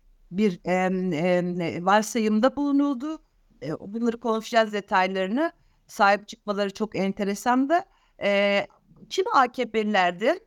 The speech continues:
Yargıtay'ın bu suçunu eleştirdi. Nihayet Erdoğan döndü ve konuştu. Hem uçakta konuştu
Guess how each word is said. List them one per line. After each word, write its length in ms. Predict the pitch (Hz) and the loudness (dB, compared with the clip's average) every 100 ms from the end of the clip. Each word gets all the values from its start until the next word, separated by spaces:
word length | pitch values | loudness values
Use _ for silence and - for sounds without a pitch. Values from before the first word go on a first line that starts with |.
| _ _ - | _ _ -2
Yargıtay'ın 680 | 196 208 233 277 302 294 233 | 0 0 -4 -8 -6 -6 -6
bu 100 | 370 | -6
suçunu 440 | - - 233 269 427 | -6 -6 -2 0 0
eleştirdi. 800 | 302 302 294 - 269 214 175 - _ _ _ _ | 0 0 -2 -4 -4 -2 -4 -4 _ _ _ _
Nihayet 560 | 190 269 339 294 269 - | -4 0 2 4 2 0
Erdoğan 600 | 208 233 214 214 208 202 - 185 | 2 2 2 2 2 0 -6 -6
döndü 420 | 196 214 226 233 339 381 | 0 2 0 0 -2 -2
ve 180 | 220 220 | -2 -2
konuştu. 420 | 233 214 214 247 | 0 -2 -2 -2
Hem 180 | 214 208 | 0 0
uçakta 400 | 208 214 - 269 | -2 -4 -2 -6
konuştu 640 | 285 277 277 - 285 294 | -2 -4 -6 -6 -6 -6